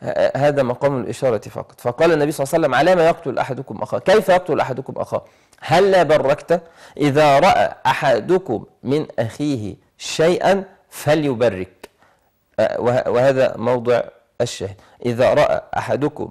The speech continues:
من أخيه، إذا رأى أحدكم من أخيه شيئًا أعجبه فليبرك. إذا رأى أحدكم من أخيه شيئًا أعجبه فليبرك". يعني يقول: "بارك الله لك"، يقول: "بارك الله لك".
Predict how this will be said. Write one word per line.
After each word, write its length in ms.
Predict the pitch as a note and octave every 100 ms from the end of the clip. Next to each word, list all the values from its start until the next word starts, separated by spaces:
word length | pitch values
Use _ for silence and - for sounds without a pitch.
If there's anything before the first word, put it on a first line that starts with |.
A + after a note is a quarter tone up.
| -
من 220 | A2+ C3+ -
أخيه، 480 | A#2+ - C#3+ D#3+ F3+ -
إذا 260 | A2+ A2 A2+
رأى 300 | C#3+ - D2+
أحدكم 460 | A#2 A2+ C3 A2+ A2
من 140 | E2+
أخيه 340 | A2+ C3+ B2+ -
شيئًا 460 | - D3 C3 F#2+ E2+
أعجبه 720 | A2 G#2+ A2+ D3 D3 D3 F#3 A3 - _ -
فليبرك. 1000 | - C#3+ D#3+ D3+ A#2+ A#2 F#2+ F#2+ - - _ _ -
إذا 280 | A2 A#2 A#2+
رأى 320 | C#3+ F#2 F2+
أحدكم 500 | A2 A#2 C#3 C3+ G2
من 200 | G#2 G2
أخيه 400 | A2+ - C3+ A#2
شيئًا 500 | - C#3+ C3 F2+ G2 - - - A#2
أعجبه 680 | A#2 A2 C#3+ D3 D#3 G3
فليبرك". 760 | - - D3 B2 A2+ A2 G2 -
يعني 360 | C#3 D3+ E3+ F3 - - - _ _
يقول: 400 | B2+ B2+ D3 E3 -
"بارك 520 | A#2 C#3 D3+ C3+ C3+
الله 300 | B2 C3+ A#2
لك"، 300 | G2 - - _ -
يقول: 400 | A#2 A#2 C#3+ E3
"بارك 480 | - B2+ C#3+ C3+ B2+
الله 320 | A2+ B2 C3
لك". 260 | G#2 G2